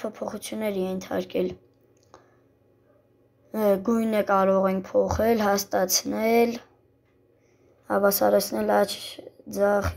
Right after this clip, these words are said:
և մեջտեղի մասերում։ Վերջացնելուց հետո սխմում ենք օքեյ։ Ը, փակում ենք Priminit ստիլի պատում-,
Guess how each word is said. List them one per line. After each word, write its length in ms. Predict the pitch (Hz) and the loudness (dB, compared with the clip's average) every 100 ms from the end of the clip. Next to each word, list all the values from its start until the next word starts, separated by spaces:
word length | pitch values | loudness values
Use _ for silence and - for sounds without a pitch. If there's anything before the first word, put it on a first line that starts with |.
| 202 | 0
և 80 | 196 | 0
մեջտեղի 580 | 190 185 - 208 - 233 214 | -2 -6 -2 -2 0 0 0
մասերում։ 520 | 202 - 202 180 185 | -2 0 0 0 0
Վերջացնելուց 680 | 190 190 196 214 226 240 - | -2 -2 -4 0 -2 -2 -4
հետո 220 | 185 214 220 | 0 0 0
սխմում 520 | 196 - 202 202 220 | -4 -10 -8 -6 -4
ենք 140 | - - | 0 0
օքեյ։ 380 | 208 - - - - _ _ _ _ _ _ _ _ _ _ _ _ _ _ _ _ - _ _ _ _ _ _ _ _ _ _ _ _ _ - | 0 -4 -6 -8 -20 _ _ _ _ _ _ _ _ _ _ _ _ _ _ _ _ -20 _ _ _ _ _ _ _ _ _ _ _ _ _ -2
Ը, 120 | 226 208 196 196 196 - | 4 6 8 6 4 4
փակում 400 | 220 220 247 262 | 4 4 4 4
ենք 220 | 220 - | 2 -2
Priminit 500 | 208 208 226 220 190 | -6 -4 -2 -2 -4
ստիլի 440 | - - 214 202 190 | -4 -4 -2 -2 -2
պատում-, 460 | 185 185 185 180 | -2 -2 -2 -4